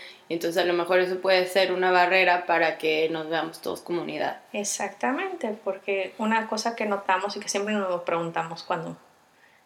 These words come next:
Speaker 2: llegamos, este, las veces que llegamos a visitar Japón era por qué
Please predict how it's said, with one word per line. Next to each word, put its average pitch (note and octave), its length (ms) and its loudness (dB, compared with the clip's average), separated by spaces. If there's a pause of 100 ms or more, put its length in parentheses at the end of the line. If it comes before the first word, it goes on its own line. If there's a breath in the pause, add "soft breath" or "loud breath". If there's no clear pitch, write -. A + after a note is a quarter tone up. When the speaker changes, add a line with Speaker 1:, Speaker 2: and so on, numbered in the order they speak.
(140)
Speaker 2:
llegamos, F#3+ 500 0
este, F3+ 220 -2
las F#3+ 180 2
veces G#3 160 4
que A3+ 80 4
llegamos G3 340 4
a G3 40 2
visitar F#3+ 340 -4
Japón A3 380 0
era G#3 240 0
por - 160 -8
qué G#3+ 280 -2